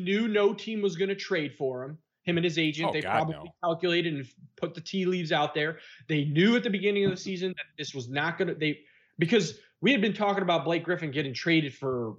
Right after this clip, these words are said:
Speaker 1: since December, January.
Speaker 2: Yeah.
Speaker 1: So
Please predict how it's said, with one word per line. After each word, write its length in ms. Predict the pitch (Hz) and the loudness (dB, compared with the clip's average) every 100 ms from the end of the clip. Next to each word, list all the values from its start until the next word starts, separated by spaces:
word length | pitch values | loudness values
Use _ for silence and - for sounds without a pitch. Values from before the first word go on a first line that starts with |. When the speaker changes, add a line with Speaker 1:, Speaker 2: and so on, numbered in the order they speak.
| - | -12
Speaker 1:
since 340 | - 135 117 - | -12 -10 -12 -14
December, 420 | 135 139 147 135 120 | -10 -6 -4 -4 -6
January. 720 | 131 139 190 156 113 101 90 | -2 2 4 2 -2 -10 -16
Speaker 2:
Yeah. 60 | 87 _ _ | -20 _ _
Speaker 1:
So 680 | - 165 147 139 131 120 | -4 2 4 4 2 0